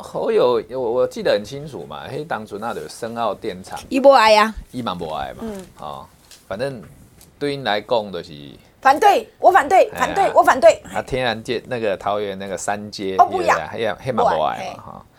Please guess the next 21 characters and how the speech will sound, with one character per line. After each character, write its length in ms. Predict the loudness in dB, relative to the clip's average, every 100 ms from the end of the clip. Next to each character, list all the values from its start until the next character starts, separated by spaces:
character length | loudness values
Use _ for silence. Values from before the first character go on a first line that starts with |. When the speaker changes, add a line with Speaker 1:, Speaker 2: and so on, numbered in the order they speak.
| -20 -20 -20 _
Speaker 2:
合 160 | -2 0
适， 320 | 2 -2 2
不 120 | 8
爱。 160 | 8 8
Speaker 1:
哎， 200 | -8 -6 -4
嘿， 80 |
嘿， 220 | 0 -2 -2
Speaker 2:
嘿。 20 | -10 -18 -6
Speaker 1:
拢 180 | -6
不 120 | -2 -4
爱 220 | -4 -8
啦。 140 | -16 _
侯-， 120 | -10 -6
Speaker 2:
嗯。 80 | -2
Speaker 1:
侯 100 | -2
友 120 | -2
宜， 120 | -4
合 180 | -2 -2
适 160 | 0 -2
他 160 | -4
也， 180 | -4 -8